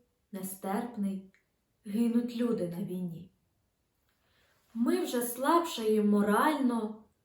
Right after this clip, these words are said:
бо все навколо у вогні.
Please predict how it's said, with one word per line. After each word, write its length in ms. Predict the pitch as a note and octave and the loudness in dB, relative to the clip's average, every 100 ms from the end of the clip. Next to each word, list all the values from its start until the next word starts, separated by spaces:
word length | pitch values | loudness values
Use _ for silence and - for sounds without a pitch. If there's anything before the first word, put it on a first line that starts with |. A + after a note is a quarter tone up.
| _ _ - | _ _ -8
бо 200 | G3+ G#3 | 0 0
все 460 | G3 - B3+ C4+ | 0 -4 -2 0
навколо 680 | B3 G#3+ - B3 B3+ A#3+ G#3+ | 2 0 -2 0 0 0 0
у 120 | G#3+ | 0
вогні. 600 | G#3 G#3 F#3 F3+ E3 - | 0 0 0 -4 -6 -8